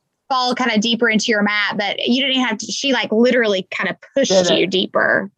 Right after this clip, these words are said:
Speaker 1: Um,
Speaker 2: Yes.
Speaker 1: and we hung our heads in the sling. And
Speaker 2: Mm-hmm.
Speaker 1: so, um, it was like we were in, like,
Speaker 2: Magical.
Speaker 1: traction.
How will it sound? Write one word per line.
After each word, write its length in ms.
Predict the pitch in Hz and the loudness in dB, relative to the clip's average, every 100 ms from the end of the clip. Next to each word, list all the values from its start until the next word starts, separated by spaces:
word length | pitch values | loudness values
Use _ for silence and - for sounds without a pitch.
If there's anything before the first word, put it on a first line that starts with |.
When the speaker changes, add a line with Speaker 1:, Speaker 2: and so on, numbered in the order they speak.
| - | -6
Speaker 1:
Um, 380 | 196 180 170 190 | -2 0 0 0
Speaker 2:
Yes. 160 | 185 - - - - | -4 -8 -16 -12 -4
Speaker 1:
and 440 | 311 320 311 285 262 | 2 4 6 6 6
we 140 | 269 247 | 6 4
hung 260 | 269 254 | 2 0
our 200 | 240 220 | 0 -2
heads 720 | 214 233 220 214 214 196 - - - | -2 -2 0 0 0 -4 -10 -20 -8
in 300 | 226 214 208 | -2 2 2
the 440 | 196 170 165 - | 2 2 0 -2
sling. 640 | - - 214 208 220 320 440 480 - - - - | -4 -4 0 0 2 4 4 2 -4 -20 -20 -10
And 160 | - 262 | 2 4
Speaker 2:
Mm-hmm. 80 | - | 2
Speaker 1:
so, 720 | - 233 226 226 220 220 214 - - | -2 -2 2 2 4 4 4 0 -4
um, 640 | 208 196 185 180 185 190 _ _ _ _ _ _ _ _ _ - | -2 -2 0 0 0 -2 _ _ _ _ _ _ _ _ _ -2
it 80 | 240 | 0
was 180 | 240 220 | 2 0
like 340 | 202 180 - _ _ _ _ - | -2 -6 -10 _ _ _ _ 2
we 160 | 240 | 4
were 80 | 233 | 4
in, 100 | 208 208 | 2 2
like, 160 | - | 0
Speaker 2:
Magical. 80 | 254 | -4
Speaker 1:
traction. 920 | - 214 392 - - - - - | -2 2 2 0 -6 -4 -4 -6